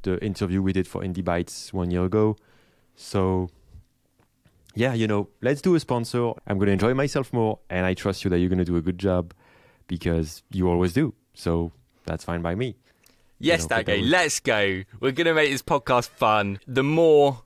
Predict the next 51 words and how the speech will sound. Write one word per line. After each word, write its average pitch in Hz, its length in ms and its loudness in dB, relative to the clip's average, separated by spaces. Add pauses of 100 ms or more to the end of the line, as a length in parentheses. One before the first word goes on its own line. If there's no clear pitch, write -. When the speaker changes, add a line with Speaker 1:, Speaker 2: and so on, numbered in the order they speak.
Speaker 2:
loose 147 720 -2
and 123 160 -4
free 139 540 -2
and 123 140 -2
having 139 320 -2
fun 135 180 -2
you 127 160 0
are, 120 120 2
the 117 100 2
better 117 300 0
it's 110 140 0
gonna 113 240 2
sound. 107 500 0 (180)
Speaker 1:
<laughs> - 160 -20
Yeah, 92 100 -4
Speaker 2:
This 160 200 2
is 139 120 -2
Speaker 1:
yeah. 131 60 -2
Speaker 2:
the - 40 -8
Dago 110 380 2
I 107 60 4
like 98 180 0
to 104 120 -6
hear. 92 340 -2 (840)
Speaker 1:
Okay, 98 320 0
good. 90 340 -4 (880)
I'm 101 160 0
Speaker 2:
Cool. 123 260 2
Speaker 1:
ready 87 80 -2
now. 131 60 2
Speaker 2:
I'm, 147 240 0 (120)
I'm 170 180 2
gonna 190 140 0
go 175 140 0
first 160 280 0
with 135 100 0
my, 120 280 2 (480)
my 120 220 2
things, 110 280 -2
'cause 120 80 -2
I've 147 140 6
only 139 140 2
got 120 160 2
a 117 40 0
few 135 260 -4
things 123 300 0
on 123 180 2
my 113 200 4
list, 117 280 0
Dago. 101 520 0
So 127 340 0